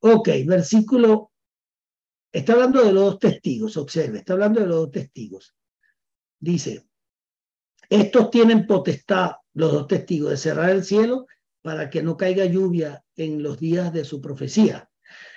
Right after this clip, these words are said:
Estamos en el capítulo once de Apocalipsis, estamos en plena gran tribulación, el anticristo está operando, es el glo-, el gobierno global, y están los dos testigos en Jerusalén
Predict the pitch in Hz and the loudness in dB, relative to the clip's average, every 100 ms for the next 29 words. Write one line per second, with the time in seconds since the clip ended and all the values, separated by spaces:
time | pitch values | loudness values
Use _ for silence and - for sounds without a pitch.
0 | - _ _ - 160 214 220 180 196 196 | -20 _ _ -4 2 4 4 2 2 2
1 | 185 202 180 175 170 214 220 196 185 190 | 4 2 0 -2 2 2 2 0 0 0
2 | 180 175 175 180 185 180 180 180 165 156 | 0 0 0 0 -4 -6 -6 -6 -6 -8
3 | 196 220 247 233 165 156 139 135 165 156 | -6 -6 -6 -10 -12 -12 -14 -12 -10 -6
4 | 185 185 180 175 175 214 233 220 - 170 | -6 -4 -4 -2 0 2 2 0 -2 -4
5 | 175 170 151 156 156 170 185 208 254 285 | -4 -4 -4 -6 -4 -4 -4 -4 -2 -2
6 | 277 - 170 - 175 180 175 - 175 - | -4 -8 -10 -10 -10 -8 -8 -10 -10 -6
7 | 170 165 175 156 165 160 156 147 165 196 | -6 -4 -6 -6 -4 -6 -8 -6 -2 -2
8 | 202 202 196 | -2 -6 -10